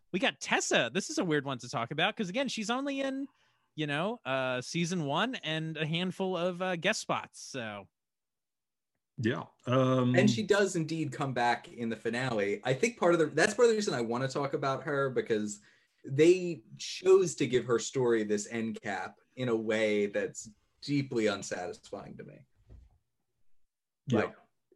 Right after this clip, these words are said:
Speaker 3: their, their take on, like, Tessa's alternative life is bullshit. And, like,
Speaker 1: <laughs> Right.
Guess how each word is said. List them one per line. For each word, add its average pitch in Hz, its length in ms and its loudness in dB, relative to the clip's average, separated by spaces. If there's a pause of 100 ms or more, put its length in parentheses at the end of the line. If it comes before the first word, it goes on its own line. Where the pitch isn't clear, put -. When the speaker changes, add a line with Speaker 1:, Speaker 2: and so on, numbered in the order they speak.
(420)
Speaker 3:
their, 151 520 8
their 175 360 8
take 160 420 0
on, 127 200 0
like, 107 200 2
Tessa's 127 340 0
alternative 113 600 -2
life 110 480 -2 (100)
is 101 640 -4 (240)
bullshit. - 500 -6 (340)
And, 233 180 4
like, 302 440 6
Speaker 1:
<laughs> - 0 -
Right. 214 380 2